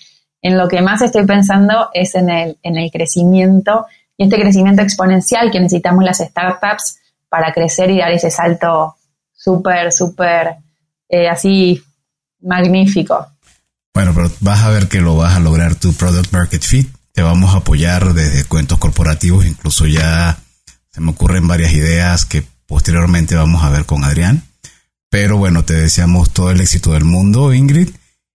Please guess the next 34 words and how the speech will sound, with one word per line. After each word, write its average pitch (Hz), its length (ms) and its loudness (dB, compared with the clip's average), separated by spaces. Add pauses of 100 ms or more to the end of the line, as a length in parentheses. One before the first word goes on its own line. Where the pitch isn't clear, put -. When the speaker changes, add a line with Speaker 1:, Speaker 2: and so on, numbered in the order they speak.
(180)
Speaker 2:
Y 123 140 -2
ahora 170 480 0 (260)
vamos 117 260 2
a 131 60 2
regresar 104 400 0
a 98 60 0
tu 82 100 -2
plano 85 500 0
personal 98 680 0 (420)
para 80 580 0 (720)
ya 82 320 -4
en 90 120 0
nuestro 92 240 0
proceso 82 500 -2
de 76 100 -2
cierre. 95 460 0 (680)
Te 101 100 -2
vamos 110 320 2
a 131 100 0
consultar 80 1000 -2
algo 110 360 0
que 82 240 0
es - 320 -4
evidente, 78 720 -2 (360)
pero 85 180 0
más 117 360 0
claro 123 460 -2
que - 120 0
el - 80 2
agua. 69 320 -4 (440)
¿Te 98 100 -2
gustan 110 300 2
los 104 120 2
cuentos? 110 500 -2